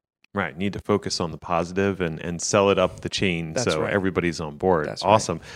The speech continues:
Speaker 1: Well, if folks want to grab a copy of this report and read more, where's the best place for them to go?
Speaker 2: So sonatype dot com slash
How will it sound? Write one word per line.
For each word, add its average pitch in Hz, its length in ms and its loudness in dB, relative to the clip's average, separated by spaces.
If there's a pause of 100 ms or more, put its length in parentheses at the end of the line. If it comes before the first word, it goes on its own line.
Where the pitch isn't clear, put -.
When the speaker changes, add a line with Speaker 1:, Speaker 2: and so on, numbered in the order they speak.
(100)
Speaker 1:
Well, 147 140 8
if 151 120 6
folks 190 260 8
want 135 240 4
to 127 80 -2
grab 110 320 6
a - 80 0
copy 117 420 2
of 98 140 0
this 95 180 -4
report 107 360 0
and 95 120 -4
read 98 160 0
more, 104 180 4
where's 120 240 6
the 117 60 -8
best 104 260 4
place 98 220 0
for - 160 -2
them 87 140 -2
to - 80 -10
go? - 340 -2
Speaker 2:
So 151 240 2
sonatype 170 580 4
dot 147 220 2
com 147 360 4
slash 120 440 0